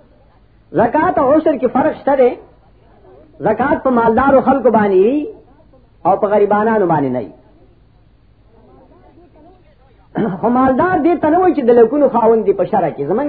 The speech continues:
په شرع کې مالدار چې درې څلور زر روپۍ د حاجت نه زیاتې لري، نو بس دا مالدار دی. او یو ستاسو مالدار دی چې لکونه لري.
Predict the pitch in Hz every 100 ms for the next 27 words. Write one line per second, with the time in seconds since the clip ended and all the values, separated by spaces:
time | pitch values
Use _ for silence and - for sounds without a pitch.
0 | 285 254 262 302 294 240 269 392 - -
1 | - _ _ _ _ 196 254 254 285 349
2 | 311 226 269 254 254 294 254 254 233 254
3 | 269 233 208 202 262 214 196 262 247 214
4 | 208 302 427 - _ _ _ _ _ _
5 | _ _ _ _ _ - - 139 202 170
6 | 185 175 147 135 131 104 - - _ -
7 | _ _ 359 359 330 _ _ _ _ _
8 | _ _ _ _ _ _ 175 240 320 -
9 | 302 359 349 330 294 254 226 185 175 190
10 | 190 247 233 202 190